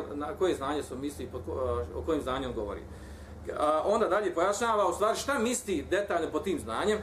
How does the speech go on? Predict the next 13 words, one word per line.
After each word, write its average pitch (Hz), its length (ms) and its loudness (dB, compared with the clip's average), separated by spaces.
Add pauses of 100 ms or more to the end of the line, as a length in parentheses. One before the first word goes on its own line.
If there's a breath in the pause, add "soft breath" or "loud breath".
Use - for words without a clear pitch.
(220 loud breath)
Kaže, 196 280 2
„Wa 226 200 4
huwa 180 240 4
ma'rifatullahi 214 960 4
wa 170 120 6
ma'rifatu 156 500 0
nabiyhi 170 400 2
wa 147 100 4
ma'rifatu 156 440 0
dinil 160 240 0
islam 147 300 0
bil 135 140 -2
adilla.” 113 260 -2